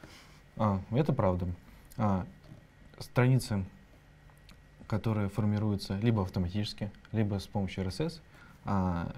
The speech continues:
весь контент, который вы, мы собираем, либо вы нам передаёте, сохраняется,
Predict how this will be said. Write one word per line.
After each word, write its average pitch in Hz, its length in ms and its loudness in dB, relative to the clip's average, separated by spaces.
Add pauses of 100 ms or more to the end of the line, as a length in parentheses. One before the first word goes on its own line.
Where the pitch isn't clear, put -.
весь 120 200 2
контент, 104 360 0
который 92 280 -4
вы, 92 160 0 (500)
мы 107 140 4
собираем, 98 400 0
либо 92 240 0
вы 92 120 2
нам 92 140 2
передаёте, 113 500 0 (220)
сохраняется, 107 720 0